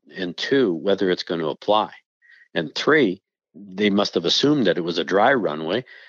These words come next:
but in fact, we're gonna know that it was a wet runway because the approach controller tells them, "Hey, we got a thunderstorm moving across the airport right now." And so this kind of bantering for investigators shows a, a period of indecision.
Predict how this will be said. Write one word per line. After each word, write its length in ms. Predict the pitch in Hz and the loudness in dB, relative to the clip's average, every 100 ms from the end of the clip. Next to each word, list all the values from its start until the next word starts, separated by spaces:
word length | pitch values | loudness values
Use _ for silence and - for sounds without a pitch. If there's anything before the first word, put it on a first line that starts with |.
| _ - | _ -2
but 120 | 87 | -2
in 100 | 85 | -2
fact, 420 | - 85 87 - | 0 0 0 -4
we're 200 | 80 82 | -8 -6
gonna 220 | 82 78 | -6 -4
know 380 | 85 123 104 82 | 0 2 2 0
that 160 | 80 78 | -2 -4
it 120 | 76 | -6
was 180 | 82 80 | -4 -2
a 60 | |
wet 220 | 87 156 | 0 -2
runway 400 | 92 78 80 85 | -2 -6 -6 -6
because 480 | 123 107 95 98 - _ - | -6 -4 -2 -4 -8 _ -6
the 180 | 95 98 | 0 0
approach 320 | 110 143 - | 0 -2 -2
controller 380 | 85 - 98 92 | -2 0 0 2
tells 240 | - 151 | 0 -2
them, 100 | 82 | 0
"Hey, 140 | 101 | 0
we 100 | - | 2
got 120 | 117 98 | 0 0
a 40 | |
thunderstorm 480 | - 135 120 85 82 | 0 -2 -2 -6 -2
moving 240 | 95 98 | 0 0
across 320 | - 107 98 | 0 0 0
the 100 | - | 0
airport 380 | 82 151 - 67 | 0 0 -4 -6
right 160 | 67 67 | -6 -8
now." 180 | - - - _ _ _ - | -12 -16 -18 _ _ _ -10
And 160 | 90 82 | -6 -2
so 360 | - 90 85 - - - - | 2 2 0 -4 -20 -20 -4
this 320 | 101 151 - | 0 0 0
kind 380 | - 135 127 110 | -2 0 2 0
of 200 | 82 76 | -4 -2
bantering 640 | 85 107 123 - 78 73 - - - _ - | 2 2 0 -4 -4 -6 -12 -20 -20 _ -16
for 240 | - - 87 | -6 0 0
investigators 760 | 80 113 - 98 90 78 76 | 2 0 0 -2 -2 -2 -4
shows 600 | - - - 95 95 87 | -6 -4 0 2 2 0
a, 120 | 80 - - | -6 -14 -16
a 60 | - | -14
period 440 | - 127 117 90 | -2 0 2 2
of 120 | 82 | 2
indecision. 720 | 104 110 - - 131 120 - | 0 0 -2 0 2 0 -2